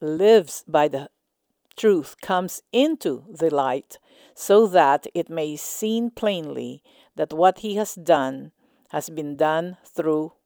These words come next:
God." In John chapter eight, verse twelve, Jesus spoke again to the people, and he said,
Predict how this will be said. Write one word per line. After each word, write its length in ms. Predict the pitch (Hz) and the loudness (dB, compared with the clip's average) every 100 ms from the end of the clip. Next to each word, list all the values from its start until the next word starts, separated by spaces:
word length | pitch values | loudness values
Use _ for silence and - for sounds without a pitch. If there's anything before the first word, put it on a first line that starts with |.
| 190 | -8
God." 460 | 147 175 170 131 - _ _ _ _ _ _ _ _ _ _ _ _ _ _ _ _ _ _ _ - | -2 -2 -2 -10 -14 _ _ _ _ _ _ _ _ _ _ _ _ _ _ _ _ _ _ _ 0
In 260 | 208 196 | 2 2
John 260 | 196 208 220 | 4 4 4
chapter 280 | 247 - 226 - | 2 2 0 6
eight, 220 | 202 196 | 6 6
verse 260 | 202 196 | 2 0
twelve, 640 | - 202 208 233 123 117 - _ _ _ _ _ _ _ _ 165 | -2 4 6 6 4 0 -14 _ _ _ _ _ _ _ _ -20
Jesus 540 | 147 214 269 269 285 | -4 0 0 0 -4
spoke 440 | - - - 226 226 | -6 -2 8 8 8
again 360 | 220 202 196 196 | 2 2 2 0
to 100 | 240 | 0
the 120 | 240 | 0
people, 460 | 214 190 196 180 - | -2 -4 0 0 0
and 140 | 175 | -4
he 180 | 160 202 | -4 -8
said, 540 | - - 151 151 147 | -6 0 2 2 0